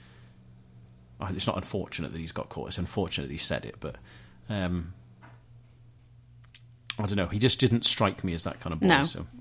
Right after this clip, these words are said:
Speaker 2: but you, like you say, we all do silly things,
Speaker 1: Yeah.
Speaker 2: stupid things, and obviously his stupid things are in the public
Speaker 1: Yeah,
Speaker 2: eye,
Speaker 1: that's true.
Speaker 2: and he has to be aware of
Speaker 1: Yeah.
Speaker 2: that.
Speaker 1: So no, you're right. Maybe, maybe that will be a kind of a message that has been, that might get kind of dealt to
Speaker 2: Mm-hmm.
Speaker 1: him. Um,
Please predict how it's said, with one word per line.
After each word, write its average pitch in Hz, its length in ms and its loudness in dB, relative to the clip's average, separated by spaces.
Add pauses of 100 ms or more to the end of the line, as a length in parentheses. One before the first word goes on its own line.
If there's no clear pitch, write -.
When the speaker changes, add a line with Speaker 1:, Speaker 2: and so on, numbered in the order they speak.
(140)
Speaker 2:
but 196 140 6
you, 196 140 0
like 175 180 10
you 170 60 2
say, 156 280 2 (220)
we 185 160 6
all 175 100 4
do 160 140 0
silly - 300 -4
things, - 300 -4
Speaker 1:
Yeah. - 120 -8
Speaker 2:
stupid - 360 -2
things, 240 200 -2
and 175 120 2
obviously 165 400 2
his 208 220 4
stupid - 360 0
things - 220 -4
are - 40 -6
in - 120 -8
the 185 60 -8
public - 340 -10
Speaker 1:
Yeah, 90 120 -2
Speaker 2:
eye, - 200 -4 (160)
Speaker 1:
that's - 160 -8
true. - 220 -8
Speaker 2:
and 196 120 2
he 196 60 6
has 202 180 4
to 202 80 -4
be 208 100 -2
aware 208 360 -2
of - 100 -8
Speaker 1:
Yeah. - 120 -6
Speaker 2:
that. - 220 -4 (540)
Speaker 1:
So 123 160 4
no, 117 120 8
you're 107 140 6
right. 87 180 2
Maybe, 104 300 4
maybe 101 300 4
that 90 180 0
will 90 140 0
be 87 140 -4
a 80 60 -2
kind 85 200 -4
of 78 80 -4
a 82 60 -2
message - 480 -4
that - 100 -4
has 85 120 -8
been, - 340 -8 (1080)
that 92 160 -4
might - 240 -6
get - 180 -10
kind 76 140 -8
of 67 100 -12
dealt 73 280 -8
to - 140 -8
Speaker 2:
Mm-hmm. 175 120 -4
Speaker 1:
him. - 200 -6 (680)
Um, 87 400 -2